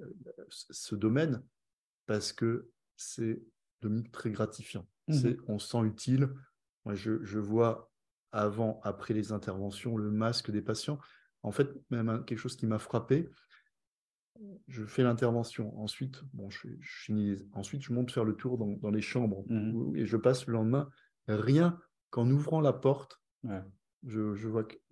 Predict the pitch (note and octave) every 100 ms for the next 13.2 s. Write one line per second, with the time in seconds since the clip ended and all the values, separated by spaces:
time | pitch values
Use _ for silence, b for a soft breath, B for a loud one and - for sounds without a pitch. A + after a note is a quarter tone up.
0 | C3 B2 B2 C3 D3+ C3+ C3 C3+ D3+ D3
1 | C3+ C3+ C3 B2+ - C3+ D#3+ - b b
2 | _ _ A2+ A2+ - D#3+ A2+ A#2 - C#3
3 | C#3 - - C#3 C#3+ - A2+ G#2+ C3+ C3+
4 | C#3 C#3 - A#2 G2 G2+ - A2+ A2 A#2
5 | A2 B2 A#2 - G2 A2 G#2+ B2+ B2+ -
6 | A#2+ - F2+ F2 F2+ F#2+ F#2+ G#2+ - F#2
7 | b b b - - G2+ G2+ G#2 G#2+ G#2
8 | G2+ - A#2 - C3+ A2 A#2 B B -
9 | D3 - - G#2+ G2+ G2+ A2 - A2 -
10 | B2 A#2+ B2 A#2 A2+ - A#2 A2+ A2+ b
11 | b _ _ G#2+ G2+ - A#2 A2+ - D3+
12 | - C#3 E3 D#3 - D3 C#3 C3+ D3 C#3
13 | A#2 A2